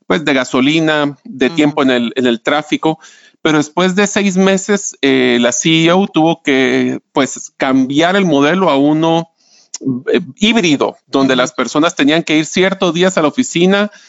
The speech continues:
Speaker 1: y ciertos días lo podían hacer en el trabajo, y lo hizo principalmente porque sintió de que se estaba diluyendo en la cultura,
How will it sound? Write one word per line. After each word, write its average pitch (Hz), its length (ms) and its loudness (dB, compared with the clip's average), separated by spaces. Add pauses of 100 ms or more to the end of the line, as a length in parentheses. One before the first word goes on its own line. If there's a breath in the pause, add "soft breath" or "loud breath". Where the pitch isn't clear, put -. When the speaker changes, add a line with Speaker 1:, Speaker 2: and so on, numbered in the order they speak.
(300 soft breath)
Speaker 1:
y 143 140 2
ciertos 160 540 -2
días 165 180 0
lo 165 80 -2
podían 139 280 0
hacer 143 240 -2
en 156 80 2
el 147 100 0
trabajo, 156 360 0
y 139 40 4
lo 127 160 2
hizo 165 240 -4
principalmente 165 840 -2
porque 156 360 -2
sintió 135 560 0
de 208 100 -2
que 156 140 -4
se - 140 -2
estaba 143 340 -2
diluyendo 156 1000 0 (500 loud breath)
en 131 280 2
la 131 140 0
cultura, 180 680 0